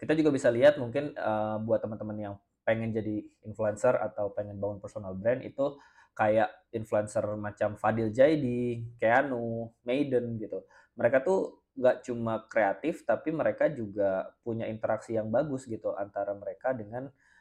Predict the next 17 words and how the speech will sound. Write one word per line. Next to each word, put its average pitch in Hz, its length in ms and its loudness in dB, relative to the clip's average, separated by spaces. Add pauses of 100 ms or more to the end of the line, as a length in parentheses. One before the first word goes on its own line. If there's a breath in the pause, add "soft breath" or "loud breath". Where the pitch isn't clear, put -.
(100)
followers 107 480 4
atau 101 240 2
audiensnya, 101 480 -6
sehingga, 101 560 2 (560)
eh, 104 320 2
mereka 104 400 2
pada 113 320 4
akhirnya 107 240 4
bisa 120 240 -2
tetap - 320 -10
eksis 151 480 -6
dan 104 160 -2
mereka 104 480 -2 (400)
disupport 127 560 4
satu 120 160 -2
sama 117 240 -2
lain 160 320 2